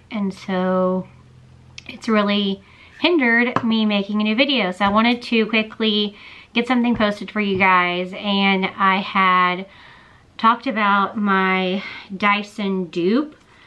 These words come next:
and I was watching a few videos of the girl that I got it from, and she did a video of, like, a different way of, like,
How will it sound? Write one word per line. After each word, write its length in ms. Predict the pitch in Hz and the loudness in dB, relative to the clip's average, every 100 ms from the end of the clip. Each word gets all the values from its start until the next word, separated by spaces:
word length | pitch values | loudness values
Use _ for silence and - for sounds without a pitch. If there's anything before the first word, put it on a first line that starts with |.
| - _ - | -20 _ -2
and 240 | 202 208 | 0 2
I 80 | 202 | 0
was 100 | 208 | 0
watching 300 | 214 226 277 | -2 0 0
a 100 | 277 | 0
few 140 | 262 | 0
videos 640 | 214 214 220 202 196 196 214 | -2 0 2 2 2 -2 0
of 260 | 214 202 190 | 2 2 0
the 100 | 202 | 0
girl 320 | 196 196 196 | 2 2 2
that 80 | 190 | -2
I 80 | |
got 260 | 170 180 214 | 0 2 2
it 120 | - | -2
from, 420 | - 190 190 190 | -6 -4 -2 -2
and 760 | 190 - 208 190 190 190 185 190 - - - | -4 -6 -4 -2 0 -2 -2 -4 -10 -20 -18
she 140 | - | -6
did 180 | 220 214 | -2 0
a 20 | |
video 520 | 196 202 196 185 180 185 | 0 -2 0 2 2 0
of, 180 | 196 | 0
like, 160 | 190 185 | -2 -4
a 80 | 185 | -6
different 480 | 185 185 202 190 185 | -4 -6 -2 -4 -2
way 640 | 180 143 160 190 233 247 - - _ _ | -4 -2 0 0 0 -2 -10 -20 _ _
of, 460 | 208 196 185 180 185 - _ _ _ _ _ _ _ _ | -2 0 -2 -4 -8 -16 _ _ _ _ _ _ _ _
like, 300 | - 180 - | -10 -10 -10